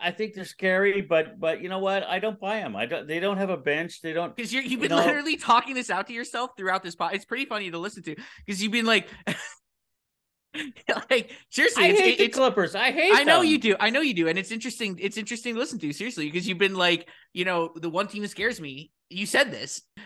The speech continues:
Speaker 2: The one team that scares me is the Clippers. And then you, and then, it, like, two minutes later, you were like, <laughs> you
Speaker 1: Well,
Speaker 2: know,
Speaker 1: because
Speaker 2: "I don't buy 'em because,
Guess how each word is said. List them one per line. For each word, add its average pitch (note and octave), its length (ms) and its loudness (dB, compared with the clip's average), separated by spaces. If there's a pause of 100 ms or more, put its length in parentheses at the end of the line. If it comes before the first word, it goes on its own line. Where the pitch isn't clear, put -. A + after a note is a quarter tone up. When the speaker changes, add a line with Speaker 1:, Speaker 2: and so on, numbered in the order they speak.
Speaker 2:
The D#3+ 80 0
one F#3+ 180 4
team C4 180 -2
that B3+ 120 -2
scares A3 300 0
me D#3+ 140 -6
is E3+ 180 -6
the E3+ 80 -16
Clippers. F#3 460 -4 (300)
And F3+ 120 0
then G3 80 0
you, G3+ 140 2
and G3 240 -2
then, G3+ 180 -6 (100)
it, F3 160 -12
like, F3+ 140 -6
two A3 120 -4
minutes G3 200 -4
later, G3+ 180 0
you E3 140 -2
were E3 100 -2
like, D#3+ 240 -2 (300)
<laughs> - 300 -14
you A#3 60 -4 (520)
Speaker 1:
Well, G#3+ 340 2
Speaker 2:
know, - 40 4
Speaker 1:
because G4 240 -2
Speaker 2:
"I A#3+ 100 8
don't C4 160 6
buy B3+ 200 10
'em B3 80 4
because, A3+ 300 -6